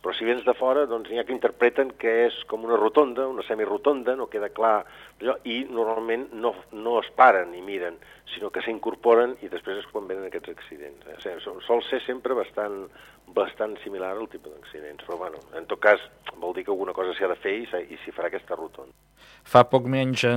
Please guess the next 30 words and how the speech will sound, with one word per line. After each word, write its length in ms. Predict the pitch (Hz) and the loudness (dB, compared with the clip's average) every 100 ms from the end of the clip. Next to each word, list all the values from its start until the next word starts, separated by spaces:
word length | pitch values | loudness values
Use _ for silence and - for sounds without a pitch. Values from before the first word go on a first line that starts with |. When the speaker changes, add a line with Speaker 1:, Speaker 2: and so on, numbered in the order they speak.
| 120 | 2
Speaker 2:
d'un 160 | 117 135 | 0 -2
any, 160 | 135 143 | -2 -2
els 160 | 143 | -2
alcaldes 560 | 127 120 127 127 127 117 | 0 0 0 0 0 0
de 80 | 123 | 2
l'Alt 240 | 127 127 | 2 2
i 80 | 123 | -2
el 80 | 123 | 0
Baix 240 | 123 123 | -2 -2
Empordà, 320 | 117 120 127 | -2 -2 -2
entre 160 | 135 120 | -2 -4
els 160 | 117 | -4
quals 320 | - 117 110 113 | 0 0 0 -4
hi 80 | |
havia 160 | 113 117 | -2 -2
el 80 | 110 | 0
de 160 | 113 | -2
l'Escala, 400 | 110 - 120 127 | -2 0 0 2
reclamaven 560 | 135 - 120 113 123 135 | 0 -2 -2 0 0 0
al 80 | 123 | 0
govern 320 | 117 123 131 | 0 0 0
català 460 | - 131 123 117 123 | 2 4 6 6 4
millores 720 | 131 120 120 127 120 123 - - - - - | 2 2 6 6 6 2 -2 -10 -20 -12 0
en 220 | 110 113 | 2 4
les 140 | 110 - | 0 2
carreteres 540 | 107 107 113 107 107 | 2 2 -2 -2 -2
que 140 | - 107 | -2 -2
connecten 480 | - 110 104 117 107 | 0 -2 0 0 0
els 140 | 101 | -2
diferents 320 | 107 104 101 | -4 -4 -4